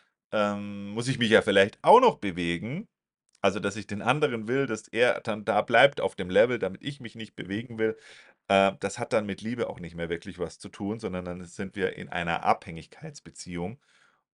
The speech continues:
Und da würde ich für dich das sehr, sehr ernsthaft überprüfen, ob das eine weitere gute Grundlage ist.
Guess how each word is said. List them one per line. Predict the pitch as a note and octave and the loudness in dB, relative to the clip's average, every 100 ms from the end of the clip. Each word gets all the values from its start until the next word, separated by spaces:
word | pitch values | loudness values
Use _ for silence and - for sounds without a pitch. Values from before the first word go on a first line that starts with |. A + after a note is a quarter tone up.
| _ | _
Und | G2 F#2+ F#2 F#2+ F#2 F#2 - _ _ _ _ _ _ _ _ _ _ | 0 4 6 6 2 -6 -14 _ _ _ _ _ _ _ _ _ _
da | F2+ F2 | 0 0
würde | G2 F#2 | -2 -8
ich | - | -10
für | F#2 | -12
dich | F#2 | -12
das | F2+ - | -14 -8
sehr, | E2+ E2+ - | -2 -2 -4
sehr | _ - - | _ -8 -8
ernsthaft | E2 E2+ - E2+ - | -8 -8 -10 -14 -14
überprüfen, | - E2+ D2+ - F#2+ E2+ G2 - | -14 -12 -12 -10 -12 -12 -18 -6
ob | F2 - _ _ - | -6 -8 _ _ -18
das | F#2 G#2+ - | -2 -2 -2
eine | G#2 | -6
weitere | E2 F2 G2 F#2 F2 | -2 -2 -2 -10 -10
gute | G2+ F2+ F#2 | -12 -12 -14
Grundlage | F#2+ F2 E2+ E2+ - | -10 -10 -10 -14 -16
ist. | - - | -20 -20